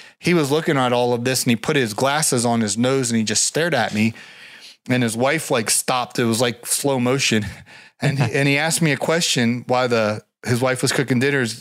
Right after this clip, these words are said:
Speaker 1: And he's, he looked at me. He's like, "Paul." He, like, pauses, and his glasses are on the tip of his nose.
Speaker 2: Mm-hmm.
Speaker 1: And he said, "How are you paying your bills?"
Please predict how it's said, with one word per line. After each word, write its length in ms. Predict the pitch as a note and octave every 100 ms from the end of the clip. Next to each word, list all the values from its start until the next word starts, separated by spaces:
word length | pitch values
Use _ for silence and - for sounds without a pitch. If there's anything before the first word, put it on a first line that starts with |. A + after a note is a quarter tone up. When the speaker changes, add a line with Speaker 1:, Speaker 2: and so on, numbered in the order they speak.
| -
Speaker 1:
And 120 | A#2
he's, 200 | C3 B2+
he 100 | C#3+ C#3+
looked 220 | F#3 F3+
at 120 | B2+
me. 100 | A#2+
He's 140 | A#2+ A2+
like, 140 | G2+
"Paul." 380 | - E3+ - - _ _ _ _ _ _ _ _ _
He, 60 | A2+
like, 180 | G#2 -
pauses, 440 | - C#3 C#3 C#3
and 80 | A#2+
his 80 | F#2
glasses 440 | A#2 C#3 D3 C#3
are 60 | C3
on 60 | A2+
the 60 |
tip 200 | - C#3+
of 60 | A#2+
his 120 | G#2+
nose. 340 | A#2+ B2 A2 G#2+
Speaker 2:
Mm-hmm. 420 | - _ - - - _ -
Speaker 1:
And 100 | A#2+
he 120 | D3
said, 180 | - A#2+
"How 220 | A2 E3
are 80 | F#3+
you 120 | E3+
paying 300 | B2 D#3+ D3 C3+
your 100 | F#2+
bills?" 540 | C#3 F3+ - -